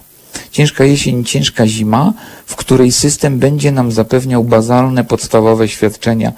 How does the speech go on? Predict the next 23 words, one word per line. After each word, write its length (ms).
tak 180
jak 100
to 120
czyni 280
teraz, 460
obniżając 800
niektóre 400
rzeczy 260
w 60
koszyku 420
po 220
to, 240
żeby 300
zapewnić 560
to 100
wszystkim. 640
I 100
my 160
mówimy 380
rzeczywiście 540
z 60
poziomu 400
Warszawy. 520